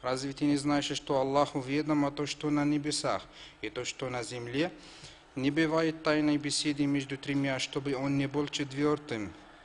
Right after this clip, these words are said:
или между пятью, чтобы он не был шестым.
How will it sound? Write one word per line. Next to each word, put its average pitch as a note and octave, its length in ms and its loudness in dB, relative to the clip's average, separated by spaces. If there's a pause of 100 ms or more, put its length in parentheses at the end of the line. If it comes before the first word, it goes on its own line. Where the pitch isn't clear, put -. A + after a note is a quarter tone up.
или B2 200 -6
между C3+ 340 0
пятью, C#3+ 500 0 (360)
чтобы C#3+ 360 0
он C3 220 -2
не C3+ 140 0
был C3 140 -4
шестым. A#2+ 680 -2